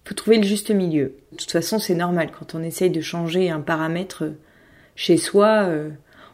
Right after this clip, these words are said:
on a tendance à aller dans l'extrême inverse. Surtout pour les gens comme moi qui sont un peu excessifs, euh, dans la main.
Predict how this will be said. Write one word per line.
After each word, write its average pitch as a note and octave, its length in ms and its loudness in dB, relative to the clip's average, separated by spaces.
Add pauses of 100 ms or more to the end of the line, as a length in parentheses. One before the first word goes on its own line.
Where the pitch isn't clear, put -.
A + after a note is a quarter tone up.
on F3+ 100 2
a E3+ 100 4
tendance F#3 460 0
à D#3+ 300 -4 (520)
aller F3+ 300 8
dans F#3 140 2
l'extrême D#3 480 -2
inverse. D#3 600 -6
Surtout - 300 0
pour G#3 140 6
les F3 80 8
gens F#3+ 160 6
comme F3+ 200 2
moi F3+ 200 0
qui - 100 -10
sont E3 100 -4
un E3 100 -6
peu F#3 260 -4
excessifs, F3+ 760 -4
euh, D#3+ 60 0
dans D#3 140 -6
la D3+ 140 -6
main. D#3 160 -10